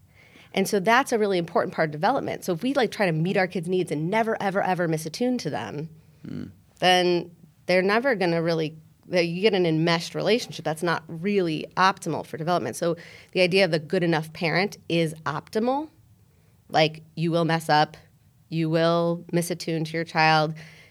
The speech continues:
Speaker 1: You will piss them off. <laughs> You will, you know, sometimes lose it and be scary. Um, the more important part is that we come back together afterwards and we reconnect and we reestablish that sense of safety. Like,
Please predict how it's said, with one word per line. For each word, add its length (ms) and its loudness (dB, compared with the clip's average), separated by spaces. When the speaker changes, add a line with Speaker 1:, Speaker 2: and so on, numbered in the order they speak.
Speaker 1:
You 200 0
will 500 4
piss 260 -12
them 140 2
off. 560 -2
<laughs> 100 -16
You 180 0
will, 440 2
you 120 0
know, 380 2
sometimes 400 0
lose 180 0
it 100 2
and 100 2
be 80 -6
scary. 540 -6
Um, 420 -2
the 80 -2
more 260 4
important 380 0
part 200 2
is 120 -2
that 180 0
we 260 -6
come 200 -6
back 220 -2
together 360 2
afterwards 580 -2
and 80 -8
we 100 -8
reconnect 500 0
and 80 0
we 120 2
reestablish 580 0
that 140 -2
sense 220 -6
of 60 -14
safety. 400 0
Like, 320 -10